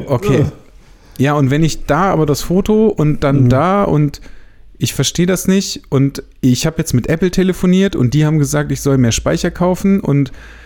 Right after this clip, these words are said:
Speaker 2: äh, äh, weißt du, also nur so eine Scheiße, ne?
Speaker 1: Ei.
Speaker 2: Und dann habe ich mir das jetzt alles mal angeguckt,
Speaker 1: Hm?
Speaker 2: überall Cloud rausgeschmissen, also dass nichts mehr irgendwie auch nur ansatzweise
Speaker 1: Ja.
Speaker 2: auf der Cloud gespeichert wird.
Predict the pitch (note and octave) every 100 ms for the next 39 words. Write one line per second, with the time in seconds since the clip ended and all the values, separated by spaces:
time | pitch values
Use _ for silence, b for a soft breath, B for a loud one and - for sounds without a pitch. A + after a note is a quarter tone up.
0 | B B B - - B2+ - C3+ A2 E3
1 | - C3 A#2 C3 C3+ C#3 E3+ A#3 G3 G3
2 | F3+ - F#3 G#3 A2 F#2 E3 A3 B B
3 | B B B - F#2+ F2 C3 C3+ D#3 F#3
4 | F#3 E3+ D3+ C3 - D#3+ E3 - - E3
5 | - G3+ - - - - - - - C3+
6 | E3 - - D3 D#3+ - C#3 C#3 - -
7 | _ _ _ _ - - - B2+ C#3 F3
8 | B2 - A#2 E3 - - - F#3 - A#3
9 | C4 - A2+ A2+ G#2+ A#2 - B2 C3+ F#3
10 | - - C#3+ C#3 D#3 D#3 C#3 D3+ - B2
11 | C#3 C3+ C#3 E3+ C#3+ B2+ C#3 C#3 A#2+ C3
12 | - C3+ D3+ A#2 - A2 - G#2+ B2 D3+